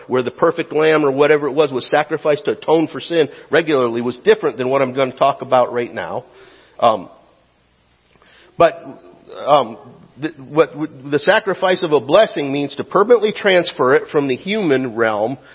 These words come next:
to the heavenly realm. You take something that God has blessed you with, the first fruits of your crop, the first fruits of your livestock, and, and bring it forth and, and offer it and take it from, detach it from the earth and, and offer it up to the heavenly.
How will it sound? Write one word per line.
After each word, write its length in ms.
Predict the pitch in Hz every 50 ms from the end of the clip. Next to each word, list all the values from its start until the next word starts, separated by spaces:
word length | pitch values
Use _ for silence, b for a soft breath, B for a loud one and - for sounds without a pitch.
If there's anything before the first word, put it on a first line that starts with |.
| B B -
to 100 | - 135
the 100 | 139 143
heavenly 480 | 139 180 180 170 156 127 110 107 101 87
realm. 220 | 80 78 - - - b b b b b
You 100 | - 170 -
take 220 | - 170 202 196
something 460 | - - 180 185 180 - 190 190 190 B B B B - 120
that 160 | 131 131 120
God 160 | 135 131 139 156 170
has 40 | - -
blessed 220 | 156 156 147 -
you 60 | 165
with, 140 | 165 165 143
the 80 | 127 -
first 260 | - 143 156 - - -
fruits 240 | - 165 175 165 -
of 60 | 165
your 120 | 160 156 151
crop, 380 | - - 151 151 151 151 -
the 80 | - -
first 240 | - 147 147 143 -
fruits 220 | - 160 160 156 -
of 60 | 156
your 100 | 147 147
livestock, 520 | 139 139 139 143 - - - 151 147 - - B B B B B B B
and, 140 | - 127 120
and 220 | 123 127 123 113 B B B B - 110
bring 200 | 127 151 180 196
it 120 | 156 -
forth 300 | - 170 180 180 180 175 - - b b b b b -
and, 160 | 117 120 117
and 100 | 120 120
offer 340 | 127 151 160 - - 180 180
it 140 | 170 -
and 240 | 131 131 120 117 113
take 220 | - - 170 170 208
it 180 | 202 208 -
from, 260 | - 170 156 147 -
detach 460 | - 139 131 - - - 175 196 185 -
it 140 | 214 - -
from 140 | 175 180 185
the 120 | 180 175
earth 240 | 170 156 151 151 147 B B B B
and, 160 | - 127 123
and 100 | - 131
offer 300 | 135 139 143 143 - 160
it 80 | 151 143
up 200 | 139 131 - -
to 100 | - 127
the 120 | 127 156
heavenly. 540 | 143 190 185 175 135 113 92 82 57 65 -